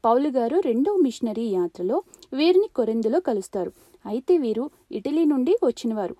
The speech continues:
రోమ్లో నివసిస్తూ ఉంటారు. అపోస్తలుల కార్యాలు పద్దెనిమిదవ అధ్యాయము పంతొమ్మిదవ వచనం. మరలా వారిద్దరిని ఎఫెసులో విడిచి వెళ్ళినట్లుగా చూస్తాం. ఇంకా చివరిగా వీరు తిరిగి రోమ్కే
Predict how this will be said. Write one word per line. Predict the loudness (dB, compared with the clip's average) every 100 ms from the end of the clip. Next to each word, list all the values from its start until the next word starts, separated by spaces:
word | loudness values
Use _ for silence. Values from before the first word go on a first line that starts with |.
| _ _ -2
రోమ్లో | 0 2 2 0
నివసిస్తూ | -2 -6 -10 -6 -4
ఉంటారు. | -4 -4 -6 -10 _ -14
అపోస్తలుల | -8 -8 -4 -2 -2
కార్యాలు | -4 -4 -4 0 -2 -2
పద్దెనిమిదవ | -6 -6 -4 -4
అధ్యాయము | -6 -6 -6 -2 -2 -2
పంతొమ్మిదవ | -4 -6 -6 -6
వచనం. | -8 -8 -12 -12 -20 -20 -20 _
మరలా | -2 2 4 2 -2 _ _
వారిద్దరిని | -2 0 0 2 4 6 6
ఎఫెసులో | 2 -4 -8 -4 -4
విడిచి | -2 -6 -2
వెళ్ళినట్లుగా | -2 -2 -4 -6 -2 -2
చూస్తాం. | -2 -8 -6 -8 -8 -10 _ 0
ఇంకా | 4 4
చివరిగా | 2 -2 -2 2 2 0 -4
వీరు | -4 -2 -2
తిరిగి | -2 -6 0 0 -2
రోమ్కే | -6 -4 -2 -2 -2